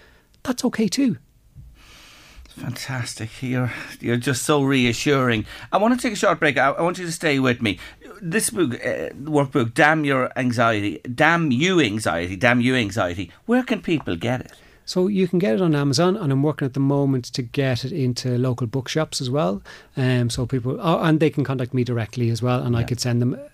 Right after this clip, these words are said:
Speaker 1: an old signed copy as well if they want it.
Speaker 2: <laughs> I want to come back to something we were talking about there just before the break. You mentioned snowflakes and that, and in the book, it, it really touches on this big time.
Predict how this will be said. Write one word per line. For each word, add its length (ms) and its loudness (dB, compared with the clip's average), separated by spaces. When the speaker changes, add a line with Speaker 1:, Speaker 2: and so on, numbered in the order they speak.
Speaker 1:
an 140 0
old 180 2
signed 320 2
copy 320 0
as 100 2
well 200 2
if 80 -2
they 80 2
want 260 2
it. 160 -2
Speaker 2:
<laughs> 180 -8
I 60 4
want 220 2
to 60 -16
come 200 0
back 320 2
to 400 -2
something 320 0
we 40 0
were 80 0
talking 360 2
about 240 -2
there 180 2
just 220 -8
before 320 -4
the 80 -8
break. 320 0
You 40 2
mentioned 380 0
snowflakes 680 -4
and 120 0
that, 200 2
and 240 0
in 260 2
the 80 -4
book, 500 -2
it, 180 -4
it 160 -4
really 240 2
touches 380 -4
on 140 0
this 260 -2
big 320 -6
time. 320 -4